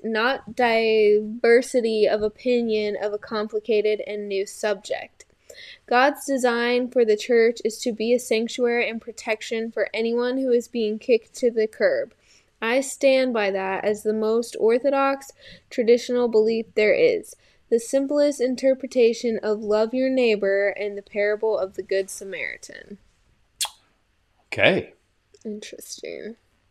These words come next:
Speaker 2: Morgan, any just right off the bat thoughts on his follow-up post?
Speaker 1: <clears throat>
Speaker 2: I, I do have a little bit of thoughts.
Speaker 1: <laughs> How do you? <laughs> Well,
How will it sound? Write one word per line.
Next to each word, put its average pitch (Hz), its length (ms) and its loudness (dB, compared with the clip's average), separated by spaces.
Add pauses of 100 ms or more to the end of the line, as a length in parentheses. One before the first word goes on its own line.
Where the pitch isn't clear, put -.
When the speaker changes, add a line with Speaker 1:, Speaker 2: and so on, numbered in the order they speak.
(160)
Speaker 2:
Morgan, 117 480 0 (120)
any 107 340 2
just - 340 -4
right 107 180 8
off 110 160 6
the 113 80 -4
bat 110 240 6
thoughts 104 320 4
on 104 180 4
his 101 360 2 (100)
follow-up 120 560 4
post? 156 260 -2 (220)
Speaker 1:
<clears throat> - 220 -18
Speaker 2:
I, 226 480 -4 (360)
I 104 240 -2
do 107 140 0
have 98 140 0
a 98 40 -2
little 101 200 0
bit 104 220 -4
of - 200 -20
thoughts. 113 360 -4 (280)
Speaker 1:
<laughs> - 240 -10
How 311 600 6
do 247 420 0
you? 220 560 -6
<laughs> - 760 -2 (1080)
Well, 330 340 4